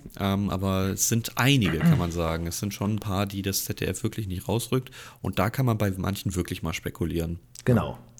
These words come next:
Speaker 2: Und da sind wir natürlich, äh, schauen wir natürlich dankend auf unser großes Archiv hier, dass wir das, wir nehmen das jetzt alles für, für die Löwenzahn-Fans auseinander, diese
Speaker 1: Ja.
Speaker 2: ganze, ganze Sache.
Speaker 1: Liebe
Speaker 2: Ähm,
Speaker 1: Grüße nochmal an Sascha Stieler. Ich habe ganz kurz in die Datenbank geschaut. Das Buch ist von Peter Lustig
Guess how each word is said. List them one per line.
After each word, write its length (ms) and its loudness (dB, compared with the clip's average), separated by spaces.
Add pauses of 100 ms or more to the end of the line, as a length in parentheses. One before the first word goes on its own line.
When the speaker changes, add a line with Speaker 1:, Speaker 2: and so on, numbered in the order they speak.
(140)
Speaker 2:
Und 140 4
da 220 10
sind 80 12
wir 40 12
natürlich, 340 6 (100)
äh, 300 -6
schauen 200 6
wir 60 6
natürlich 240 4
dankend 320 4
auf 140 4
unser 200 6
großes 320 6
Archiv 480 4 (480)
hier, 400 6 (460)
dass 160 0
wir 80 6
das, 180 2
wir 80 6
nehmen 140 10
das 120 6
jetzt 140 0
alles 240 2
für, 180 2
für 240 4
die 100 8
Löwenzahn-Fans 600 8
auseinander, 540 0 (100)
diese 140 0
Speaker 1:
Ja. 60 4
Speaker 2:
ganze, 320 0
ganze 240 -4
Sache. 320 -6 (800)
Speaker 1:
Liebe 140 10
Speaker 2:
Ähm, 60 8
Speaker 1:
Grüße 260 6
nochmal 320 6
an 120 6
Sascha 220 2
Stieler. 280 2
Ich 100 2
habe 80 0
ganz 180 0
kurz 200 0
in 80 2
die 80 4
Datenbank 400 4
geschaut. 420 2
Das 100 -2
Buch 260 0
ist 140 -2
von 140 0
Peter 240 -2
Lustig 480 0